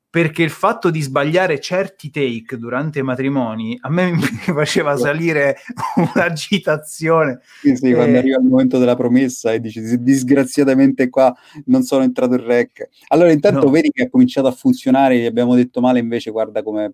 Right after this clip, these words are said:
Speaker 2: puntuale. Ha cominciato a funzionare e sono arrivati tantissimi, eh, com-, commenti che, eh, ti elogiano e, e per bene che sia, insomma. Eh, quindi andiamo a ringraziare, vedi come è un professionista
Speaker 1: Grazie, ragazzi.
Speaker 2: come. <laughs>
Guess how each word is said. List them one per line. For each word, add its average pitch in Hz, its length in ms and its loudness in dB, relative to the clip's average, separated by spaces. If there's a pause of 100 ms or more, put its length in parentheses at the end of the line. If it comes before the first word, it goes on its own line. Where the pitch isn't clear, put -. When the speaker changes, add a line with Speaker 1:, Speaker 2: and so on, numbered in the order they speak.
Speaker 2:
puntuale. 101 680 -2 (260)
Ha - 60 -20
cominciato 123 320 2
a 127 40 2
funzionare 135 480 0
e - 20 2
sono 123 200 -2
arrivati 123 360 0
tantissimi, 117 840 -4 (280)
eh, 107 420 -2
com-, 123 300 0
commenti 135 520 2
che, 120 280 0
eh, 120 240 -4
ti 135 120 0
elogiano 135 720 4
e, 113 300 -6 (220)
e 127 160 -8
per 120 200 -2
bene 127 280 2
che 117 100 -2
sia, 110 280 -4
insomma. 101 420 -8 (280)
Eh, 104 720 -2
quindi 110 400 -2
andiamo 117 440 0
a 117 100 0
ringraziare, 127 1120 2
vedi 110 240 -8
come 110 420 -8
è 123 80 -20
un 110 80 -18
professionista 127 580 0
Speaker 1:
Grazie, - 0 -
ragazzi. 147 440 0
Speaker 2:
come. 120 420 2
<laughs> - 640 -4